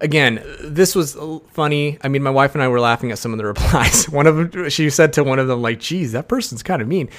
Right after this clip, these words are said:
Um, John from Four for Four wa-, had a really funny response. Somebody called me a jackass. I couldn't find that one. Um, somebody called me a jackass. He said, "That's Doctor Jackass to you." That was the, the cherry on top for me. That was really funny.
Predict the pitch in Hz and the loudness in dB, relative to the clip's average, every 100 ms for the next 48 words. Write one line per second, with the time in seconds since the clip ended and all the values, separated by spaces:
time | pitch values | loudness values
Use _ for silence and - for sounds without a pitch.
0 | - - - 139 127 107 104 _ _ - | -20 -20 -6 0 2 0 -6 _ _ -6
1 | 127 151 156 156 143 127 135 127 120 120 | 6 8 10 8 2 0 2 2 -2 -2
2 | 104 104 117 131 110 123 117 113 113 - | -2 -2 -6 -6 -2 0 0 0 0 -2
3 | 113 104 - 107 101 - 165 165 160 147 | -4 -4 -6 -6 -4 0 0 4 4 2
4 | 117 107 110 113 113 120 117 151 131 104 | 0 2 2 2 -2 -4 -4 -4 -4 -6
5 | 104 117 123 135 - - - - 113 104 | -4 -4 -4 -6 -10 -20 -18 -8 -4 -4
6 | 104 160 156 160 156 123 131 120 117 135 | -2 0 2 2 2 2 2 2 0 -4
7 | - 123 151 - 147 135 107 107 98 101 | -2 2 2 2 0 0 -2 -2 -2 -4
8 | - 107 104 104 123 131 110 101 98 - | -6 -6 -4 0 0 0 -2 -2 -4 -4
9 | 104 101 - 117 104 101 104 98 98 95 | -6 -6 -4 -4 -2 -4 -4 -4 -6 -10
10 | 92 98 95 95 92 - - | -10 -8 -8 -10 -14 -14 -18